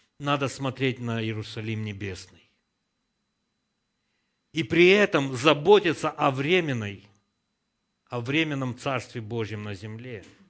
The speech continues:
охраняя её от всякого врага, закрывая дверь. Потому что мы должны понимать, что это мгновение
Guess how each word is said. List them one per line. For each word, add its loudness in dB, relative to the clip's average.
охраняя 4
её 0
от -6
всякого -4
врага, 2
закрывая 0
дверь. -2
Потому -2
что -6
мы -2
должны -2
понимать, -4
что -4
это -4
мгновение -2